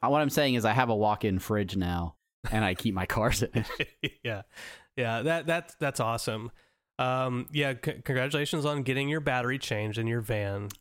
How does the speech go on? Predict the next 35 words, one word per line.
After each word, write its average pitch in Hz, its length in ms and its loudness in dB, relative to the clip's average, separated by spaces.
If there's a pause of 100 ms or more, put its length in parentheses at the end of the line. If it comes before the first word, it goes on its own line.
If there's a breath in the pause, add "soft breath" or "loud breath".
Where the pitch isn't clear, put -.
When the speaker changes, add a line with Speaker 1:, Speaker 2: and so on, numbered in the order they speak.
(160)
Speaker 2:
because 101 140 0
Speaker 1:
Yeah, 117 80 6
Speaker 2:
the - 60 2
cold 170 280 0
Speaker 1:
that's 175 120 0
Speaker 2:
weather, 127 100 2
Speaker 1:
right. 107 180 2
Speaker 2:
cold 160 220 0
Speaker 1:
I 156 40 2
Speaker 2:
weather 156 160 0
Speaker 1:
did 190 100 0
Speaker 2:
kills 139 140 2
Speaker 1:
that. - 80 -6
Speaker 2:
batteries. 110 500 -4 (1000)
Speaker 1:
Everybody 104 280 2
knows 98 240 2
it. 69 140 -6
Everybody's 107 360 2
saying 87 260 0
it. 80 100 -12 (280)
Speaker 2:
There's, 139 340 -2
there's 135 140 2
Speaker 1:
So 104 100 4
Speaker 2:
universal 156 400 2
truths, - 540 -2 (220)
everyone 120 340 0
out 113 200 0
there. 117 140 2
Unity. 120 560 2
Speaker 1:
<laughs> - 80 -4
Speaker 2:
Universal 165 380 0
truths, 156 500 -4 (280)
uh, 127 240 0
loose 139 380 0
lips 156 360 -2